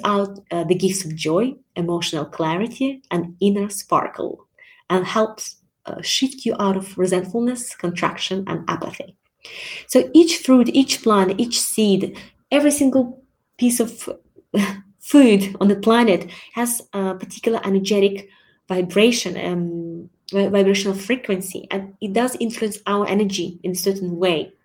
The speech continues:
And knowing how to combine certain food,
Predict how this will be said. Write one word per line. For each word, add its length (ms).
And 200
knowing 340
how 260
to 120
combine 380
certain 340
food, 480